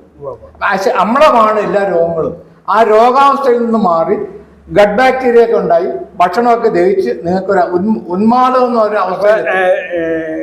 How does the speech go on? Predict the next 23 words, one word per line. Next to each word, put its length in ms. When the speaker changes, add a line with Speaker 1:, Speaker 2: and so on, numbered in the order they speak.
Speaker 2:
ഇത് 320
ശ-, 40
അതുപോലെ 380
തന്നെ 160
ഷെഡ്യൂൾഡ് 480
മെഡിസിൻ 380
ആണ്. 240
നമ്മുടെ 280
ഡോക്ടേഴ്സ് 500
ഉണ്ട് 140
നമ്മുടെ 260
പാനലിൽ. 480
Speaker 1:
ഉവ്വ് 120
ഉവ്വ്. 400
Speaker 2:
ഡോക്ടേഴ്സ് 520
വഴി 380
പ്രിസ്ക്രൈബ് 420
ചെയ്തിട്ട് 280
വേണം 200
ഇത് 100
വാങ്ങാൻ. 480
Speaker 1:
ഉവ്വ് 160
ഉവ്വ്. 160